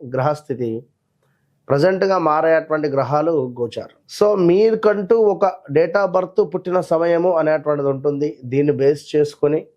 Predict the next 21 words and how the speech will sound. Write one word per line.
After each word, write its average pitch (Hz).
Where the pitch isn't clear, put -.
హండ్రెడ్ 147
పర్సెంట్ 151
చూసుకుంటే 160
నైంటీ 170
నైన్ 156
పర్సెంట్ 151
అక్యురేట్గా 143
ఉంటుంది. -
మరొక 151
మాట, 165
జన్మనామము 165
వేరుంటుంది, 165
వ్యవహారిక 156
నామము 160
వేరుంటుంది. 127
ఇక్కడ 110
చాలామందికి. 151
So 196
ఈ 180
రెండిటికి 180
సంబంధించినటువంటి 165